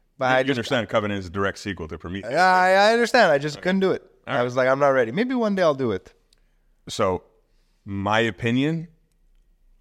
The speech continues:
Speaker 2: I liked Prometheus a lot.
Speaker 1: Mm-hmm.
Speaker 2: I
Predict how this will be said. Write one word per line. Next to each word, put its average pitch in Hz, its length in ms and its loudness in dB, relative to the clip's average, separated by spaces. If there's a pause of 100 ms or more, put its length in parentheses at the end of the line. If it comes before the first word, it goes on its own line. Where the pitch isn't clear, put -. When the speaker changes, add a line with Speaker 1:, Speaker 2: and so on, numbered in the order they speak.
(100)
Speaker 2:
I 101 140 2
liked 98 520 0
Prometheus 110 680 -2
a 95 60 -4
lot. 95 460 -2
Speaker 1:
Mm-hmm. 123 260 -6 (840)
Speaker 2:
I 95 220 0